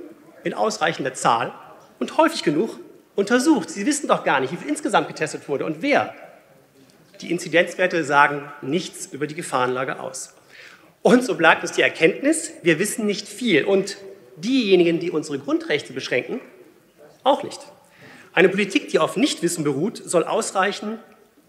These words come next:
um die umfassendsten Freiheitseinschränkungen zu begründen, die wir jemals hatten.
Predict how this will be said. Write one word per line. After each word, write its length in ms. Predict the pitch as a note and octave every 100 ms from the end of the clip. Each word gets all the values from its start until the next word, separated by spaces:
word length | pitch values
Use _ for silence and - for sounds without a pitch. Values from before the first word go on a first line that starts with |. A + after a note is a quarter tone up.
| -
um 140 | E3+
die 100 | D#3
umfassendsten 960 | - A#3+ C4+ - F#3+ - F#3+ - F#3+ F3+
Freiheitseinschränkungen 1400 | - C#3 D#3+ D#3+ D#3+ - D3 - D3+ C#3+ D3 C#3+ D3+ - - _
zu 120 | - D3+
begründen, 320 | C#3+ D#3 -
die 140 | C#3
wir 80 | C3+
jemals 280 | C#3+ E3+ -
hatten. 220 | -